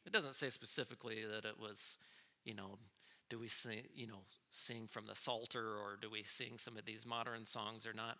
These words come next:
I don't know what those ladies were quibbling about, but th-, they were things that were preferences.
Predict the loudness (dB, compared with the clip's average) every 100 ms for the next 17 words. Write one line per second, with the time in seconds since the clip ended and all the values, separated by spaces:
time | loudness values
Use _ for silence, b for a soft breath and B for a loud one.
0 | 0 2 2 0 -4 -4 -2 0 0 -2
1 | -6 -6 -8 -6 -8 -6 -6 -6 _ B
2 | B B B B B B _ -4 -2 -6
3 | _ _ B B B -2 -2 4 4 4
4 | 4 4 6 4 2 2 2 2 2 2
5 | 2 6 8 8